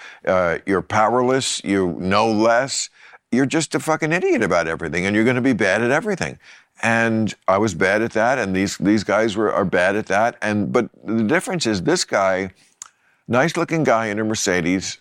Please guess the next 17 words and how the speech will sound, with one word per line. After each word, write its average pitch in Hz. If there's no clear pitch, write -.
just 131
took 151
it 170
upon 131
himself 107
to 101
take 139
this 123
out 127
on 107
the 104
people 110
who 110
really 135
deserve 87
the, 85
uh, 82